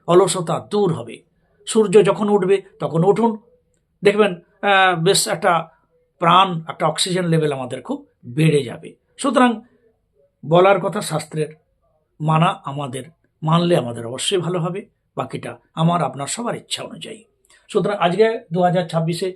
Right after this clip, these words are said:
সবাই ভালো থাকুন। নিউমারোলজিতে আমরা কারা বেশি শুভ ফল পেতে পারি, কারা মধ্যম, কারা বা চাপে পড়তে পারি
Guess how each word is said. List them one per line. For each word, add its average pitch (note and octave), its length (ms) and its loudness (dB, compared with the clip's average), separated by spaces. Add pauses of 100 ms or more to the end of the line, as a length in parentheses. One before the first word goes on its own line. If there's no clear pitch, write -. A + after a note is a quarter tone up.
(140)
সবাই E3+ 280 2
ভালো F3 200 0
থাকুন। A#3 360 -4 (800)
নিউমারোলজিতে A3+ 800 2 (220)
আমরা F3+ 380 -2 (340)
কারা E3 240 4
বেশি - 240 -2
শুভ F3+ 300 -8
ফল F3+ 160 -2
পেতে D#3+ 220 -6
পারি, D3 320 -10
কারা F#3+ 200 -2
মধ্যম, D3 440 -4 (320)
কারা E3 160 4
বা E3 120 4
চাপে D#3+ 360 -2
পড়তে E3+ 320 -6
পারি B2 360 -12